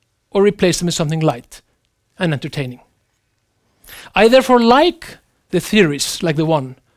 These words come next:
about Andy Kaufman, because it reminds me that politics are in reality nothing other than a performative act.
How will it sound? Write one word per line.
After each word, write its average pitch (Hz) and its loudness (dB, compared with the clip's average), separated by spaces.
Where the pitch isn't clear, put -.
about 160 -4
Andy 170 -2
Kaufman, - -4
because 196 -2
it 202 0
reminds 220 2
me 151 -10
that - -10
politics - -2
are 190 4
in 214 2
reality 208 2
nothing 233 0
other 208 2
than 190 -2
a 196 -4
performative 208 -4
act. - -10